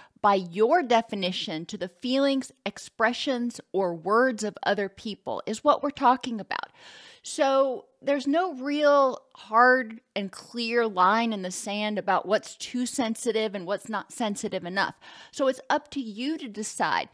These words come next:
is my sensitivity too much? Is it causing me distress? Is it causing me to have problems in one or more areas of my life because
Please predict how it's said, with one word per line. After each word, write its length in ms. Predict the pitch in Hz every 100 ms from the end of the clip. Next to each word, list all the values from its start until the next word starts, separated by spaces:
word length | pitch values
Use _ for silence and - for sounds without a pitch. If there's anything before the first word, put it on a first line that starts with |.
| _ _ _ _
is 280 | 254 311 -
my 220 | 254 269
sensitivity 1200 | 277 - 247 247 269 - 277 277 240 214 104 190 _ - _ _ _ _ _ _ _
too 260 | - 277 254
much? 480 | 240 - - - -
Is 160 | 220 202
it 140 | 226
causing 500 | - 240 233 247 247
me 140 | 233 233
distress? 840 | 185 214 - - 240 - - - -
Is 200 | 190 185
it 160 | 190 -
causing 640 | - 226 240 269 254 240
me 400 | 220 220 220 220 - - _ _
to 640 | - 247 214 208 202 185 -
have 320 | 220 214 -
problems 600 | - 254 277 202 175 180
in 240 | - 214
one 200 | 214 226
or 80 | 247
more 260 | 226 226 -
areas 400 | 220 226 214 208
of 140 | 202
my 180 | 202 196
life 480 | 185 262 233 185 - -
because 720 | 208 - 220 208 190 190